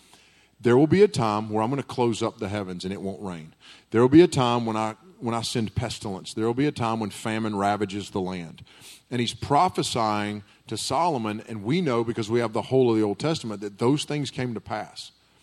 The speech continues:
And listen to what he says in, in a large, like, sort of contrary statement. "But if my people who are called by my name humble themselves and pray and seek my face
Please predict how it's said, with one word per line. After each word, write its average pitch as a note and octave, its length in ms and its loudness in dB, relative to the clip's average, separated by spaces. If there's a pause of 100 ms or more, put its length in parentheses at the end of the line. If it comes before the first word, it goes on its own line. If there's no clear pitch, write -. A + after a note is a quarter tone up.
(460)
And G2+ 80 -10
listen G2+ 200 -6
to - 20 -2
what C3 80 0
he C#3+ 60 0
says G2 400 -4 (640)
in, A2+ 160 -6
in A2+ 140 -8
a G#2 60 -2
large, G#2 500 0
like, G2 320 -6 (280)
sort A2 240 -4
of G2 160 -4 (840)
contrary A#2+ 640 0
statement. G2 540 -4 (1200)
"But G2 100 -10
if F#2 100 -8
my A2 260 4
people C#3 720 -2 (300)
who A2+ 160 0
are G#2+ 80 2
called C3+ 500 2
by A#2 140 4
my G#2+ 320 0
name C#3+ 400 -2
humble A#2+ 320 -4
themselves A#2+ 680 -2
and G2 160 -6
pray A#2 300 2
and G2+ 120 -6
seek A#2 200 -6
my A2 180 -6
face A2 460 -4